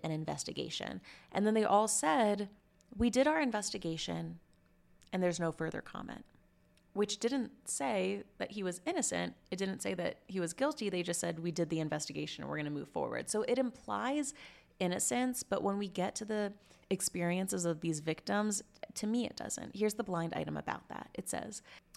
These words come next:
"Apparently the word is out that if you pretend to do an investigation and then don't say anything publicly about what the investigation found,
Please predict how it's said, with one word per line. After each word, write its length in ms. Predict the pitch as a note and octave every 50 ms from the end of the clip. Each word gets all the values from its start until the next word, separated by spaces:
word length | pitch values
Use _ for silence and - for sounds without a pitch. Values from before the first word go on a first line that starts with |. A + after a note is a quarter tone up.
| - -
"Apparently 420 | G3 - G#3+ A#3 C4 D4+ - E4
the 120 | E4+ G4 E4+
word 240 | A3 G3+ G3+ - B3
is 100 | G3+ F3+
out 340 | - - - - - -
that 120 | - F3 F3
if 100 | E3+ -
you 80 | F3+
pretend 400 | F3 - E3+ - - F#3 G#3 A#3+
to 60 | B3+ C#4
do 160 | C#4+ C4 B3+
an 80 | C4
investigation 880 | C4+ B3 G3 G3 G3 - - A3+ F3 E3 D#3+ D3+ - - D#3+ D#3+ D#3+ -
and 120 | - F3
then 140 | F3 E3 E3
don't 260 | C#3+ - F3 G#3 A3+
say 160 | A3 - A#3 -
anything 380 | - G3 G3+ G3+ - G3+ F#3+
publicly 720 | F#3 - - - E4+ - C#4+ - - E3 D#3 D#3+ - G3+ - - - - -
about 240 | - F3+ F#3+ F#3 F3
what 140 | F#3 F#3+ F#3+
the 80 | G#3 G3
investigation 640 | F#3 F3 F3 E3+ - - D#3 - E3 - - - - -
found, 420 | - C#4+ D4 C4 G3+ F#3+ G3 G#3